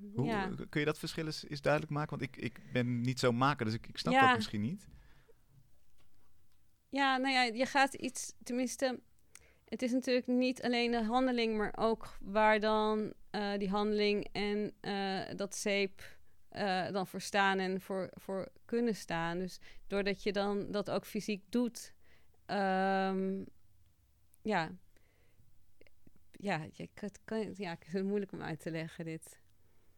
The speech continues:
Speaker 1: Probeer
Speaker 2: Maar
Speaker 1: het eens. Wat, wat, wat heb je ervaren dat er gebeurt voor jou?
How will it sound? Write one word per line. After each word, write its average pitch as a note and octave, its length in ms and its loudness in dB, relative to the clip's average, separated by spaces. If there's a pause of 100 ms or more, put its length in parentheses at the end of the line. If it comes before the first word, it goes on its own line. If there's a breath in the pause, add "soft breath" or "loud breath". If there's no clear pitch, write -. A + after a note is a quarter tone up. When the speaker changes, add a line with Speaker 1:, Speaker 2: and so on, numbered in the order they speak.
(160)
Speaker 1:
Probeer A#2+ 220 -2
Speaker 2:
Maar B2+ 100 2
Speaker 1:
het C#3+ 120 -6
eens. F3+ 140 -2
Wat, C#3+ 180 -6
wat, C3+ 160 -4
wat C3 140 -4
heb C#3 160 -2
je C#3+ 80 0
ervaren B2+ 440 4
dat A#2 140 -6
er A#2 60 -4
gebeurt B2 520 -4 (100)
voor - 200 -10
jou? C3 240 -6